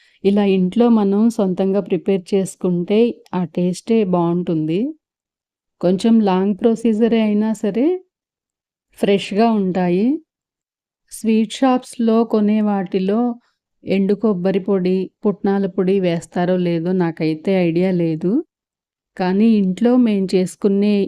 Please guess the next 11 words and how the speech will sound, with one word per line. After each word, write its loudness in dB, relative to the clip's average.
ఈ -2
సున్నుండల 0
రెసిపీలో -2
మాత్రం -2
మా 0
అమ్మ -2
అవన్నీ 0
కూడా -2
యాడ్ -2
చేస్తుంది. -4
So, -4